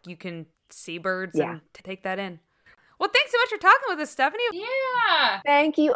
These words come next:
Speaker 2: I know, I'm so psyched. I love your podcast, and I'm so happy to be a guest. You, you really made my whole week,
Speaker 1: Yay.
Speaker 2: dude.
Speaker 3: Oh, thank
Speaker 2: <laughs>
Speaker 3: you.
Speaker 1: Yay.
Speaker 3: We're so happy you wanted to come on. This is awesome. Your music is amazing, and your love of
Speaker 2: Thank you,
Speaker 3: birds and
Speaker 2: Sarah.
Speaker 3: your passion for it is awesome, and that's what we're all
Speaker 1: Yeah.
Speaker 3: about.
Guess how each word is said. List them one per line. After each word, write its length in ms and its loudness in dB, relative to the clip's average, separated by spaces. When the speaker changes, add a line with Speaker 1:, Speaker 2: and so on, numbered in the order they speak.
Speaker 2:
I 120 2
know, 220 4
I'm 80 0
so 180 0
psyched. 260 2
I 120 8
love 240 8
your 100 2
podcast, 600 4
and 100 -4
I'm 80 -2
so 300 2
happy 320 0
to 80 2
be 160 2
a 40 4
guest. 380 0
You, 160 -4
you 100 -2
really 260 2
made 220 0
my 220 0
whole 320 4
week, 200 -4
Speaker 1:
Yay. 120 -6
Speaker 2:
dude. 240 -2
Speaker 3:
Oh, 400 6
thank 300 8
Speaker 2:
<laughs> 180 6
Speaker 3:
you. 600 8
Speaker 1:
Yay. 440 -4
Speaker 3:
We're 180 4
so 120 -2
happy 200 2
you 120 0
wanted 220 4
to 60 -4
come 180 -4
on. 320 6
This 160 -4
is 160 -8
awesome. 380 0
Your 120 -4
music 360 -6
is 100 -6
amazing, 720 -6
and 120 0
your 120 -6
love 140 0
of 160 -4
Speaker 2:
Thank 140 2
you, 80 4
Speaker 3:
birds 140 2
and 100 -4
Speaker 2:
Sarah. 200 -6
Speaker 3:
your 100 -6
passion 440 -4
for 240 -4
it 180 -4
is 200 -8
awesome, 720 -4
and 100 -4
that's 220 -6
what 120 -8
we're 140 -4
all 100 -2
Speaker 1:
Yeah. 100 -2
Speaker 3:
about. 340 -4